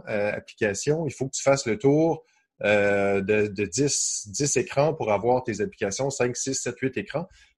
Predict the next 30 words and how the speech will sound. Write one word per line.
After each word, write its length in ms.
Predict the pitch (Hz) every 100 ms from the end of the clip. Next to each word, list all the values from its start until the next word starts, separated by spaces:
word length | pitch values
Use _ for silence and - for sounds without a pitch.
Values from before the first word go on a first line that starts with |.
| _
Maintenant, 380 | 110 107 - 160
on 20 |
va 100 | 135 - _ -
pouvoir 180 | 135
les 140 | 123 113
gérer, 540 | 104 113 104 127 185 -
elles 120 | 101
vont 120 | 113
être 140 | 107
regroupées 600 | - 127 113 113 - 135 147 _ _ _ -
euh, 560 | 95 98 92 90 92
de 180 | 92 95 -
façon 340 | 110 - -
plus 160 | - -
simple. 440 | - 120 143 151 127
Donc, 160 | 127
ça 80 | 110
va 40 |
faire 280 | 98 120 120
disparaître 720 | 107 127 - 127 117 143 143 110
les 160 | 98
applications 480 | 101 - 107 95 123
qu'on 200 | - 98
utilise 500 | 98 - 104 92 90
moins 280 | 98 110 143 - - _
ou 120 | 120
permettre 360 | 120 104 131 131
de 40 |
les 60 | 117
retrouver 380 | - 98 117